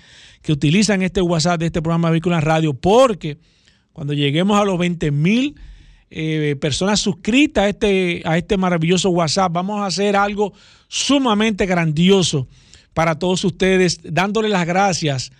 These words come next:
a todos por los veinte mil, espero hacerlo en los veinticinco mil,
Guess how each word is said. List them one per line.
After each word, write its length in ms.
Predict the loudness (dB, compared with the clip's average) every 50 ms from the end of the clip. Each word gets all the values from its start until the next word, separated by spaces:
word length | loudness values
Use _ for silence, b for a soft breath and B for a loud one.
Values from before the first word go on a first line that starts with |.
| B B B B B B
a 160 | B -8 -8 -4
todos 380 | 0 2 2 4 4 2 0
por 180 | -2 -2 -2 0
los 100 | 0 0
veinte 320 | -2 -2 -2 -2 -2 -2
mil, 360 | -2 -2 -2 0 0 0 0
espero 280 | 0 -2 -2 -2 -2 -2
hacerlo 300 | -2 -2 -2 -2 0 0
en 60 | 0 0
los 100 | 0 0
veinticinco 600 | 0 -2 -2 -2 -2 -2 -2 -2 0 0 0 0
mil, 440 | 2 2 2 2 2 0 -2 -4